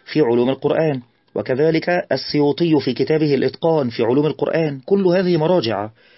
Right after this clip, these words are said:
كل هؤلاء الفطاحل ذموا الترعيد. سبحان الله العظيم. يعني بدون ذكر اسم شيخ معين، يعني في شيخ من الدعاة والقراء برضه في نفس الوقت،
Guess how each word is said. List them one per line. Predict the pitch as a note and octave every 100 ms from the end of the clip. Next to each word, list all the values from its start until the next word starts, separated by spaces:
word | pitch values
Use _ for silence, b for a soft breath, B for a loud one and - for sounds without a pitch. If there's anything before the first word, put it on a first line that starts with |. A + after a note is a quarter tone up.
| b b b
كل | - G3+ F#3
هؤلاء | E3 C#3+ C#3 F#3+
الفطاحل | D3+ - C#3 F3+ - G3+ F#3+ - A#2
ذموا | F3 F#3
الترعيد. | - C#3+ B2+ D3 G#2 G#2+ - _ b b b
سبحان | - - E3
الله | D#3 D#3
العظيم. | D3+ C3 C#3+ B2 B B B B B
يعني | B2 A#2 C3 C3 - B1+ C2+
بدون | C3 F3+
ذكر | D#3 F3 C#3+ C#3 - - D3+
اسم | - C3+ C3
شيخ | D3 -
معين، | B2 C#3 D3
يعني | B2+ D3+ A3+ - B B B
في | - G#3
شيخ | G3 F#3+ D3+
من | C#3+
الدعاة | A2 A2+ A#2 D3+ D3+
والقراء | A#2 A#2 A#2 A#2 B2+ B2 D3
برضه | B2 D3 C3+
في | C3
نفس | B2+ C3+
الوقت، | D3